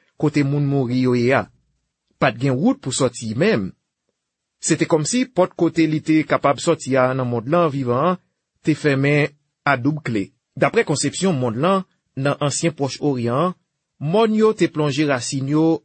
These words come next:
nan kè lanmè a, e yo te jwe wòl poto mitan pou sipòte tè a. An nou li Jonas de, vèsè huit. "Lè m santi mwen t ap prale vre,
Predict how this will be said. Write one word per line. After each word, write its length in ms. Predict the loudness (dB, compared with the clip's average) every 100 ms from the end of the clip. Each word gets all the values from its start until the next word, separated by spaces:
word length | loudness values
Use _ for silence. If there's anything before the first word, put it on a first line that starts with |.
| -6
nan 220 | -6 -6 _
kè 120 | 0 0
lanmè 360 | 0 -2 0
a, 140 | 0 -2 _ _ _ _ _ 0
e 80 |
yo 240 | 2 2 0 0
te 140 | -4
jwe 160 | -2 -4
wòl 460 | 0 2 2 2 -2 _
poto 300 | -2 2 0
mitan 400 | 0 0 0 0 -6 _ _ _
pou 140 | -8
sipòte 560 | -4 -4 -2 -2 -2 -4 -4
tè 140 | -6 -6
a. 20 | -18 _ _ _ _ 0
An 120 | 2
nou 80 | 2
li 80 | 0
Jonas 320 | 0 -2 -4
de, 120 | 0 0
vèsè 320 | 0 -4 -6
huit. 400 | -6 -12 _ -20 _ _ _ _ -2
"Lè 160 | 0
m 60 | 0
santi 320 | 0 0 0
mwen 180 | 0 2
t 40 | 0
ap 120 | 0
prale 220 | 0 0 -2
vre, 300 | 0 0